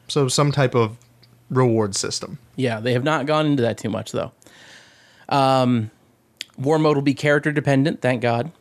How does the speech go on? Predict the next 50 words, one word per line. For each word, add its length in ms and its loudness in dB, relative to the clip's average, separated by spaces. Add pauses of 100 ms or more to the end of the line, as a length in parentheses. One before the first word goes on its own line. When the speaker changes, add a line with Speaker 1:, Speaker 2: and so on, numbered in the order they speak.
(220)
Speaker 2:
<laughs> 300 -20
Not 680 -2 (340)
Speaker 1:
Yeah, 300 2
Speaker 2:
just 200 -4
your 100 2
Speaker 1:
<laughs> 40 4
Speaker 2:
whole 160 4
Speaker 1:
'cause 140 2
that 100 4
Speaker 2:
account. 160 2
Speaker 1:
could, 180 -8 (400)
that 200 0
could 220 0
suck. 400 0 (300)
Speaker 2:
Yeah, 200 -2 (280)
'cause 120 0
I 80 4
have 120 0
characters 380 2
I 60 2
like 200 2
to 60 -6
P 160 2
V 60 0
P 160 0
on, 180 -2
and 100 0
I 80 2
have 180 0
the 100 -2
other 180 2
characters 460 -2
that 100 -2
I 120 2
am 120 0
like, 180 0
"No, 300 2
I 160 0
will 120 0
never 400 0
go 240 0
into 140 2
a 60 0
<laughs> 80 -8
P 120 2
V 100 2
P 160 2
zone 280 2
with 220 0
you." 100 -4